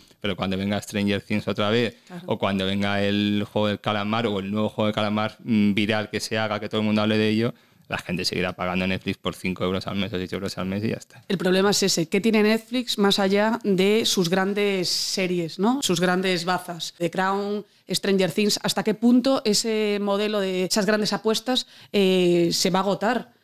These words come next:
Speaker 2: Porque tampoco está presentando nuevas series que quizá merezca la pena para que el suscriptor se abone y le compense pagar una cuenta que no sea compartida. No lo sé.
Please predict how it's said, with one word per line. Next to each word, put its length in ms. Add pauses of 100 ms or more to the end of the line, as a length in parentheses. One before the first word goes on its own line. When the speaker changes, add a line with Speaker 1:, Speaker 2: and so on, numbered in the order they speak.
(160)
Speaker 2:
Porque 220
tampoco 240
está 180
presentando 500
nuevas 840
series 520
que 120
quizá 240
merezca 320
la 160
pena 420 (320)
para 480
que 160
el 260
suscriptor 1040 (180)
se 180
abone 640 (540)
y 280
le 140
compense 580
pagar 800 (260)
una 180
cuenta 800
que 80
no 80
sea 160
compartida. 640 (500)
No 80
lo 100
sé. 240